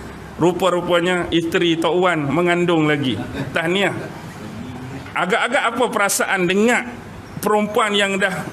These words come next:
kira macam sembilan puluh lima ni tak masuk akal lah kan? Tiba-tiba kata mengandung dan akan dapat seorang anak lelaki. Biar betul, doktor. Maksudnya senyum pun senyum antara gembira kalau mengandung betul dengan tak percaya.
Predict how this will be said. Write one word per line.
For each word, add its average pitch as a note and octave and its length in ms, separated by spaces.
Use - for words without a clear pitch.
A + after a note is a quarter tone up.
kira F#3 240
macam E3+ 320
sembilan D#3+ 320
puluh D#3+ 240
lima D3 240
ni C#3+ 80
tak D3 200
masuk D#3 160
akal B2 360
lah D3+ 120
kan? D#3+ 280
Tiba-tiba G#3+ 400
kata G#3 320
mengandung F#3+ 480
dan G3 200
akan F#3+ 160
dapat G#3+ 400
seorang F#3+ 360
anak F#3 320
lelaki. D3+ 400
Biar C3+ 240
betul, G3 440
doktor. G3+ 600
Maksudnya G#3+ 480
senyum A3+ 440
pun A#3 80
senyum A#3 360
antara G#3 480
gembira G#3+ 760
kalau G3+ 240
mengandung G3+ 400
betul G#3+ 320
dengan A3+ 240
tak G#3 240
percaya. A3 360